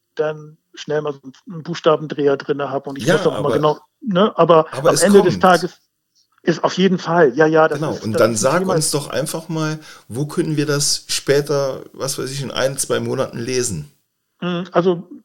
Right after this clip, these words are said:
Speaker 1: auf meiner Website auf raoulweber punkt de, ähm, und wenn man wissen möchte, wann da was passiert, dann folgt man mir am besten auf Insta, das ist Wilde Pfade, weil mein Buch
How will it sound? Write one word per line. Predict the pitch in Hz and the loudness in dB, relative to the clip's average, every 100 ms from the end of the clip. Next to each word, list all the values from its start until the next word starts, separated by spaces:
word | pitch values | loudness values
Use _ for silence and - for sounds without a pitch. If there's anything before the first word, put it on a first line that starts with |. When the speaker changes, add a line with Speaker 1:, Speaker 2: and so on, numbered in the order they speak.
| _ | _
Speaker 1:
auf | - 170 | -2 0
meiner | 170 165 160 | 2 2 2
Website | 214 - 240 | 2 0 0
auf | 175 165 - | 0 -2 -10
raoulweber | 175 147 165 156 170 180 175 | -6 -2 -2 -2 -4 -2 -2
punkt | - 170 156 - | -2 -6 -6 -8
de, | 160 170 _ 160 220 269 _ _ _ _ - - - - _ | -8 -10 _ -2 -2 -2 _ _ _ _ -20 -20 -20 -20 _
ähm, | 156 156 156 160 160 180 _ - | 0 2 0 -6 -10 -18 _ -6
und | 151 143 | -4 -2
wenn | 156 | 0
man | 139 | 0
wissen | 185 196 175 | -2 -2 0
möchte, | 170 - 143 | 0 -2 2
wann | 156 170 | 2 4
da | 165 | 4
was | 156 156 - | 4 -2 -6
passiert, | 151 - - 165 196 196 | -10 -10 -8 0 0 0
dann | 131 | -6
folgt | - 135 160 | -4 -4 0
man | 170 | 2
mir | 170 | 2
am | 147 | 2
besten | 151 - 135 | 2 0 -4
auf | 127 - | -4 -2
Insta, | 170 214 - 202 | 2 2 4 2
das | 175 - | 2 -2
ist | 147 147 - 196 | -8 -10 -14 -10
Wilde | 135 160 156 135 | 0 4 4 2
Pfade, | - 143 165 185 226 262 226 | 0 2 4 4 4 2 0
weil | 143 | -2
mein | 143 143 | -2 -2
Buch | 175 190 | -2 -6